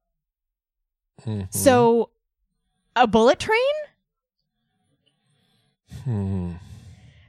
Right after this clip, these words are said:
Speaker 2: Tall and narrow, the city will be five hundred meters above sea level and twen-, two hundred meters wide. So, in other words, this, the, the building itself,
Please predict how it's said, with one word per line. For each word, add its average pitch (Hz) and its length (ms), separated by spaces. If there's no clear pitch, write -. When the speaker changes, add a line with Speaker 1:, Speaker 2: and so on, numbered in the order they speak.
Speaker 2:
Tall 370 420
and 320 180
narrow, 233 720
the 254 100
city 320 320
will 330 140
be 254 120
five 339 560
hundred 330 380
meters 240 400
above 196 300
sea 202 220
level 175 420
and 180 260
twen-, 311 560
two 330 200
hundred 262 280
meters 214 300
wide. 147 500
So, 233 300
in 226 140
other 277 200
words, 220 300
this, - 400
the, 220 280
the 214 180
building 311 500
itself, 202 640